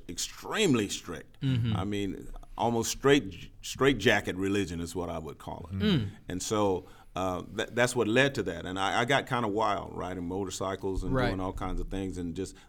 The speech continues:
Speaker 1: not that riding motorcycles is wrong, but the way I was doing it was wrong.
Speaker 2: Gotcha.
Speaker 1: So,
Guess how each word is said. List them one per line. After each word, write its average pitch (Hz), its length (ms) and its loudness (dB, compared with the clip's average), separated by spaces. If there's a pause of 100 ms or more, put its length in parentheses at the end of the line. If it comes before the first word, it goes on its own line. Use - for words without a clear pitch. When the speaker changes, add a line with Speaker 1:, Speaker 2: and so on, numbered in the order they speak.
Speaker 1:
not 92 240 -4
that 92 100 -2
riding 85 280 -4
motorcycles 80 500 -6
is 76 120 -10
wrong, 98 340 2
but 78 260 -10
the 85 60 -8
way 95 200 0
I 104 100 6
was 85 180 0
doing 76 220 -10
it 71 100 -14
was 69 200 -16
wrong. 69 180 -14 (100)
Speaker 2:
Gotcha. - 360 2 (140)
Speaker 1:
So, 98 440 2